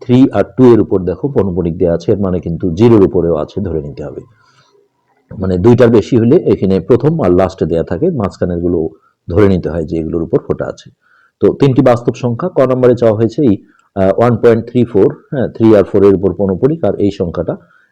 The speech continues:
এই সংখ্যা দুটো যোগ করতে বলা হয়েছে। তো এই যোগগুলো আমরা আগেও দেখিয়েছি, হ্যাঁ। তো এই যোগ করতে গেলে প্রথমে হচ্ছে যে, আহ, সদৃশ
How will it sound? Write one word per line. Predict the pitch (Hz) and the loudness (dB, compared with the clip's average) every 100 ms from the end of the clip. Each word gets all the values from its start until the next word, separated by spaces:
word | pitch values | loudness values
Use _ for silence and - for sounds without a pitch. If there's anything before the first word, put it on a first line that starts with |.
| - | -2
এই | 110 | -2
সংখ্যা | - 107 95 | 0 -2 -2
দুটো | 87 127 | -2 -2
যোগ | 110 120 90 | 0 0 0
করতে | 85 - | -6 -6
বলা | 71 71 | -10 -10
হয়েছে। | - - - _ _ _ _ _ _ _ | -12 -18 -20 _ _ _ _ _ _ _
তো | 107 - | -2 2
এই | 131 | 2
যোগগুলো | 120 139 131 139 | 4 2 2 2
আমরা | 131 123 | 4 4
আগেও | 117 | 4
দেখিয়েছি, | 117 104 123 101 170 202 - - | 2 0 -2 -2 -4 -10 -14 -12
হ্যাঁ। | 113 - - | -10 -8 -2
তো | 101 98 107 | 0 0 -2
এই | |
যোগ | 95 127 127 | 0 -2 0
করতে | 127 120 | -2 0
গেলে | 120 110 | 2 2
প্রথমে | 113 101 104 101 | 0 -4 -4 -6
হচ্ছে | - 98 | -6 -6
যে, | 95 92 - _ _ - | -4 -6 -10 _ _ -10
আহ, | 101 90 | -8 -8
সদৃশ | - - 120 120 123 - - - | -6 -4 -2 2 0 0 -12 -20